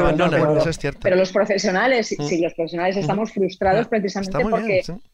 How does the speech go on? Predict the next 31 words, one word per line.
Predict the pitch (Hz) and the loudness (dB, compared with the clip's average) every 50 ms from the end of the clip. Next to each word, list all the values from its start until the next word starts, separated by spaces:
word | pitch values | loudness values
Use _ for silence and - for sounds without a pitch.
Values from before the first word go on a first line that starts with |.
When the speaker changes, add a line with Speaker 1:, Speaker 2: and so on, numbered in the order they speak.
| _ _ | _ _
Speaker 3:
tenemos | - 202 190 196 220 240 214 208 | -2 0 2 2 2 2 4 4
muchas | 220 220 226 233 269 240 220 | 4 2 4 2 2 2 2
ganas | 208 208 220 233 233 | 2 0 0 0 0
de | 220 220 | 0 2
contar | 214 190 190 185 202 202 220 240 | 2 0 0 2 0 2 2 2
y | 214 | 0
contar | - 208 196 180 180 196 | 0 0 0 2 0 2
Speaker 1:
Claro. | 220 226 | 2 2
Speaker 3:
mejor, | 196 175 - - 240 233 214 175 | 0 0 0 2 2 2 2 2
o | 170 | 0
sea, | - - 175 180 | -2 -2 -2 0
no | 190 214 | 0 -2
es | 226 - | -2 0
por, | - 262 | 0 0
Speaker 1:
Lo | 240 - | 2 2
hacéis | - 190 226 | 2 2 2
muy | 269 226 | 2 2
Speaker 3:
no | 175 247 | 2 2
es | 277 | 0
Speaker 1:
bien. | - - | 2 2
Speaker 3:
por, | 349 339 - - - - | 2 2 0 0 0 0
por | 262 262 | 2 4
ausencia | 254 240 247 - 247 254 - 269 226 | 4 2 2 0 -2 0 0 0 0
de | 214 | 0
profesionales, | 220 208 220 226 220 190 - 190 196 202 208 196 185 185 180 185 | 0 -2 -2 -2 -2 -2 -2 -2 -2 0 0 0 0 -2 -2 0
todo | 196 202 | 0 0
lo | 220 240 | 0 0
contrario, | 220 196 202 208 202 196 196 185 - | -2 -2 0 0 0 0 2 2 2
Speaker 1:
Sí. | - 202 | 2 0
Speaker 3:
es | - - | -2 -2
por, | - 226 220 226 | -2 -2 -2 -2